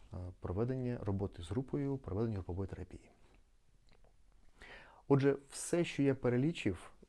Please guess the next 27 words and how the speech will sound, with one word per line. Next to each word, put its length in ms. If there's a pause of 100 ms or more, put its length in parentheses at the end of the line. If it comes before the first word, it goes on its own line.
(140)
вся 200
інформація, 600
вона 240
буде 280
під 260
цим 220
відео. 400 (880)
Е, 40
ви 200
побачите, 600
як 280
ви 240
можете, 720 (720)
е, 40 (640)
отримати 500
матеріали 580
тренінгів, 460
які 240
вже 340
відбулися, 720 (300)
і 80
які 220
ви 80
можете 260
отримати 380
у 160
записі. 580